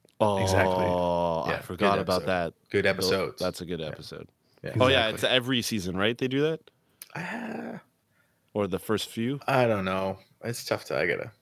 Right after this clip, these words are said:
Speaker 3: eh, deserves a rewatch. At least the first three seasons until, uh,
Speaker 1: Yeah.
Speaker 3: Troy leaves. Um, I'm drinking a Naughty Hildegard. It's a Driftwood, uh, extra special bitter.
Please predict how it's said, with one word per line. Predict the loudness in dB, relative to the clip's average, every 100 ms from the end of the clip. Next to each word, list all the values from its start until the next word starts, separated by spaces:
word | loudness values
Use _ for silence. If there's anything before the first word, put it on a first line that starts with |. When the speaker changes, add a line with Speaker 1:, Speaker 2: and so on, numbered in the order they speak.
| _ _ _ -16 -12
Speaker 3:
eh, | -10 -10 -6
deserves | 0 0 0
a |
rewatch. | -4 -2 0 -2 -6 -16 -20 -20 -20 -20 -4
At | 0
least | 0
the | 0
first | -2 -2
three | -2
seasons | -2 -2 -4 -6
until, | -6 -2 0 0
uh, | -2 -4 -14 _ _ -12
Speaker 1:
Yeah. | -6 -6 -6 -12 _ -6
Speaker 3:
Troy | -2 -2
leaves. | -4 -8 -12 _ -20 -18 -18 -16 0
Um, | 2 4 2 -2 -6 -2
I'm | 2 4
drinking | 2 2 2
a | 4
Naughty | 4 4 4
Hildegard. | 2 0 2 0 -2 -8 _ _ _ _
It's | -10 -6
a |
Driftwood, | 2 2 6 6 6
uh, | 4 2 0
extra | -2 -2 -2
special | 0 0 0 -2
bitter. | -2 -4